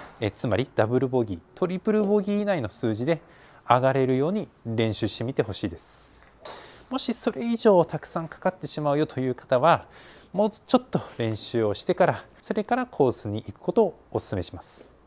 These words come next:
このバーチャルゴルフは、もちろんコースを想定したラウンドレッスンみたいな感じでもできるんですが、え、一つ初心者の方がどれぐらい上手になったらコース行けるのという目安にも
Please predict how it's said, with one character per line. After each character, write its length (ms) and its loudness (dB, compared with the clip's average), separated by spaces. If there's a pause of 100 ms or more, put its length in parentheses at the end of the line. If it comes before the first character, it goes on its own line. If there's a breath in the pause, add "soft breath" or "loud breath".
(580 loud breath)
こ 80 -6
の 60 -4
バ 160 2
ー 20 -6
チ 100 0
ャ 20 -4
ル 80 0
ゴ 100 2
ル 60 2
フ 120 -6
は、 220 2 (420 loud breath)
も 80 0
ち 80 0
ろ 100 2
ん 240 -2
コ 180 2
ー 40 0
ス 80 -2
を 80 2
想 240 2
定 200 -2
し 120 -12
た 320 0
ラ 120 2
ウ 60 -2
ン 160 -4
ド 120 0
レ 60 2
ッ 40 -10
ス 180 -12
ン 60 -4
み 100 -6
た 80 -2
い 60 -6
な 80 -6
感 180 -6
じ 80 -8
で 80 -2
も 260 -4
で 80 -4
き 140 -6
る 80 -4
ん 140 -8
で 80 -2
す 140 -10
が、 220 4 (520 loud breath)
え、 80 2
一 240 -2
つ 180 -2 (380 loud breath)
初 120 -8
心 200 -8
者 100 -2
の 140 -6
方 220 -2
が 120 -2 (140)
ど 80 -2
れ 100 -4
ぐ 140 -4
ら 100 0
い 60 -2
上 180 -2
手 140 -4
に 80 -4
な 60 -4
っ 20 -20
た 160 -8
ら 260 -4 (180)
コ 120 0
ー 40 2
ス 140 -4
行 100 -4
け 120 -2
る 80 0
の 100 -6
と 100 -16 (160)
い 100 -2
う 120 0
目 120 -2
安 260 -4
に 80 -4
も 120 -4